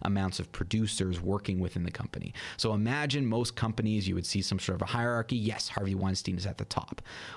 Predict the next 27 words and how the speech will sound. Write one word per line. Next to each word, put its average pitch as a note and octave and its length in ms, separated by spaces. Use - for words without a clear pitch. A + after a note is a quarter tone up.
The - 80
point G#3+ 340
I B2+ 140
was B2+ 180
making G2+ 320
was, F#2 240
is F#2 160
any F#3 220
producer F2+ 800
funding C#3+ 460
work, G#2 320
taking D3 260
on A#2+ 140
their A2+ 120
own G2+ 120
projects, F#2+ 680
it's C#3+ 220
unclear, C#3+ 1120
and A2 180
we G#2+ 100
shouldn't F#3 480
assume G#2+ 540
as F2+ 120
well, E2+ 320
but A2 120
it's - 200
unclear D#3+ 920